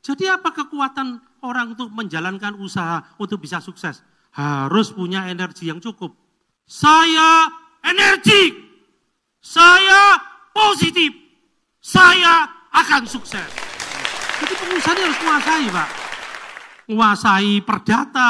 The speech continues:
menguasai pidana. Ini guru saya, Pak, Pak Tonik Tangkau ini, ya toh? Dua tahun ini saya ini banyak, banyak dilanda macam-macam badai, ya toh? Tapi semua kalau kita benar, kalau kita mas murni, tidak takut dibakar,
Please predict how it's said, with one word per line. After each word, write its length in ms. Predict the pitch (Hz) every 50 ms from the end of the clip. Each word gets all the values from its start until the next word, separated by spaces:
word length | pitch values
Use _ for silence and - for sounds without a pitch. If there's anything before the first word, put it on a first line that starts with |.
| 226 214 - - - -
menguasai 480 | 220 208 202 202 196 190 - 190 196 185
pidana. 640 | - 202 185 _ - 220 240 233 226 214 202 - _ _ _ _ _ _ _ _ _ _
Ini 400 | - 220 214 247 247 254 240 _
guru 240 | - 190 185 190 180
saya, 160 | 202 202 196
Pak, 160 | 180 180 175
Pak 160 | 175 180 180
Tonik 240 | - 185 185 190 185
Tangkau 400 | - 208 180 180 175 165 165 156
ini, 160 | 151 147 147
ya 160 | 160 220 220 202
toh? 160 | 226 269 277 - - _ _ _ _
Dua 240 | - 175 175 180 175
tahun 240 | 202 196 190 202 208
ini 240 | 214 226 226 214 202 _ _ _ _ _ _
saya 320 | _ _ - 190 190 190
ini 80 | 202 226
banyak, 440 | - 180 160 160 170 196 226 208 165 147 _ _ _ _ _ _ _ _ _ _ _ _ _ _ _ -
banyak 400 | 165 165 170 170 180 214 208 -
dilanda 880 | - 175 170 185 185 180 165 170 180 185 180 180 170 165 _ _ _ _ 208
macam-macam 560 | 214 208 208 - 208 196 190 185 - 202 185
badai, 480 | - 170 160 - - 175 151 143 139 175
ya 80 | 208
toh? 160 | 196 208 240 254 - _ _ _ _ _ _
Tapi 240 | - 175 170 208 196
semua 480 | - - 185 180 185 185 185 175 156 _ _ _ _
kalau 160 | - 185 175
kita 320 | 170 170 175 - 175 156 _
benar, 560 | 160 151 151 156 156 143 131 123 117 113 _ _ _ _ _ _ _ _ _ _ _ -
kalau 160 | 175 165 170
kita 240 | 165 170 170 185 170
mas 320 | 170 170 170 160 - 180
murni, 400 | 180 175 170 175 180 180 170 151
tidak 240 | 143 - 160 147 151
takut 240 | 143 156 147 - 160
dibakar, 480 | _ 151 123 - 131 127 - 151 131